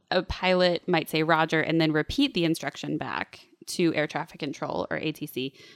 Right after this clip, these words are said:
to make sure both sides are clear on the situation. Or they can say Roger and explain why they can't follow the instruction. So they're saying, "I received that. Do you, is this,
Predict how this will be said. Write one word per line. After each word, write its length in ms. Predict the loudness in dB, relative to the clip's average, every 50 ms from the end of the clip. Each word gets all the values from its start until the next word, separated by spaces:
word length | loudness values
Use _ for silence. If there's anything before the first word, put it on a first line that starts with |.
| _ -8
to 80 | -4 0
make 200 | 2 2 0 0
sure 180 | 0 -2 -2
both 280 | -2 2 2 2 2 2
sides 280 | 0 0 0 0 2 0
are 60 | -2
clear 260 | -2 -2 -2 -2 0
on 100 | 0 -2
the 60 | -4
situation. 960 | -4 -6 -8 -4 -2 0 2 2 2 2 0 -2 0 0 0 0 0 -2 -4 _ _ _ _ _ -20 -20 -20 _ _ _ _ 2
Or 260 | 4 6 6 6 6
they 160 | 6 4 4 4
can 140 | 4 0 2
say 140 | 2 0 2
Roger 320 | 2 2 2 2 0 0
and 160 | 0 0 0 0
explain 400 | 0 0 0 2 2 2 2 2
why 220 | 2 0 0 0
they 100 | -2 -4
can't 240 | -4 -4 -6 -6 -6
follow 240 | -8 -10 -10 -10 -10
the 100 | -10 -10
instruction. 720 | -10 -10 -8 -8 -10 -10 -10 -12 -12 -8 -6 -6 -6 -6 -10 _ _ _ _ _ _ _ _ _ -8
So 220 | 0 4 4 8
they're 200 | 8 8 8 8
saying, 260 | 6 2 0 0 0 0
"I 60 | 0
received 440 | -2 -2 -4 -2 2 2 2 2 2
that. 400 | 2 2 4 2 2 -2 -4 -12 -20 -20 _ _ _ -6
Do 100 | -2 2
you, 220 | 2 2 0 -2 -8 _ _ _ _ _ _ _ _ -20 -20 _ -2
is 200 | 0 0 0 2 4
this, 340 | 4 4 4 2 -4 -10